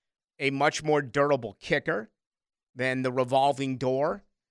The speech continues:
uh, around here. But, you know, outside of that, it was a really slow year.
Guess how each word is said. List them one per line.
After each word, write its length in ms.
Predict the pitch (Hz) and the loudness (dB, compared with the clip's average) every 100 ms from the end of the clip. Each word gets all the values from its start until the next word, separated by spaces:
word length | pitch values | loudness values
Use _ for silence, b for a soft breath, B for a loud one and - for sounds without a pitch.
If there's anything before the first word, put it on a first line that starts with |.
| _ _ _ _ - | _ _ _ _ -6
uh, 160 | 131 156 | -4 0
around 420 | 139 143 147 156 | 4 4 4 2
here. 320 | 135 160 190 | -2 -2 0
But, 220 | 170 156 147 | 0 0 0
you 80 | 170 | 2
know, 80 | 170 | 4
outside 300 | 196 302 214 | 4 2 4
of 40 | |
that, 80 | 226 | 4
it 40 | |
was 100 | 180 | 4
a 40 | 175 | 0
really 140 | 196 | -2
slow 460 | - - 175 151 127 | 0 2 6 4 4
year. 440 | 131 220 - - | -6 -8 -8 -14